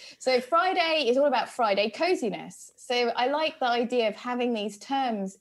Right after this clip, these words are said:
in the language that really kind of, like, you're enjoying food, you're taking time out, you're, you're slowing things down. And I think that is what aperitif, that's what's fika about. You know, these, it says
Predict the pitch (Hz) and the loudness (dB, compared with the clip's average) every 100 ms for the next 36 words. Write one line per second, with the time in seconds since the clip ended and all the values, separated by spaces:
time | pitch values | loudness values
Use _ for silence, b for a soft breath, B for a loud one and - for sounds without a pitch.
0 | - 233 233 202 190 196 208 208 185 175 | -4 -2 0 0 0 0 -2 -2 -2 -2
1 | 175 185 196 185 - - 208 208 202 202 | -4 -6 -6 -6 -8 -14 -4 0 0 -4
2 | 196 185 175 175 B B B - 220 226 | -6 -4 -4 -4 B B B -4 0 0
3 | 214 277 285 302 302 233 196 190 180 185 | 2 2 2 0 -2 0 2 2 2 0
4 | 180 - 196 180 180 - _ _ _ - | -6 -8 -4 -2 -2 -6 _ _ _ -20
5 | - - - 262 254 254 247 240 208 190 | -20 -20 -12 -4 -2 0 -2 -2 -4 -2
6 | 175 180 - 208 - 240 - 311 302 311 | -4 -6 -4 -2 0 -2 -2 0 0 2
7 | 294 277 277 262 262 277 240 170 - 175 | 2 2 0 -2 -2 -2 -2 -4 -8 -14
8 | _ 196 202 208 302 269 - _ _ 247 | _ -6 -6 -2 -2 -2 -6 _ _ -2
9 | 254 262 240 233 196 185 190 - 196 180 | 0 2 2 2 0 0 -2 -6 -4 -4
10 | 180 320 311 294 294 277 - - - - | -4 -4 -2 -2 -4 -6 -10 -12 -12 -14
11 | - 320 302 294 254 240 214 208 B B | -8 -8 -6 -6 -6 -4 -4 -6 B B
12 | B - 214 196 190 - 247 254 233 - | B -6 -2 -2 -2 -2 0 0 -2 -8
13 | B B B 339 466 | B B B -2 -2